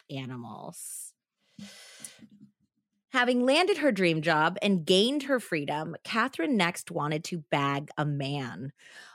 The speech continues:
Almost terrifyingly sexually aggressive for a teenage girl, Catherine turned the local pub into a hunting ground for her conquest.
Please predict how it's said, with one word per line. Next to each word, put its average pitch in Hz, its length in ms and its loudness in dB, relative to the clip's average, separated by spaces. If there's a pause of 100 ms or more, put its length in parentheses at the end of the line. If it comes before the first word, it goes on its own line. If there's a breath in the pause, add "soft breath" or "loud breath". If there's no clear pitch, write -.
Almost 254 420 4
terrifyingly 180 920 0
sexually 156 460 -4
aggressive 165 520 -2
for 143 100 -2
a 127 80 -2
teenage 139 480 -4
girl, 180 540 2
Catherine 254 480 -2
turned 190 460 0
the 165 160 -6
local 151 380 -2
pub 185 400 2
into 175 240 -2
a 180 60 -2
hunting 226 420 -2
ground 151 340 -2
for 151 140 -6
her 151 100 -4
conquest. - 880 -6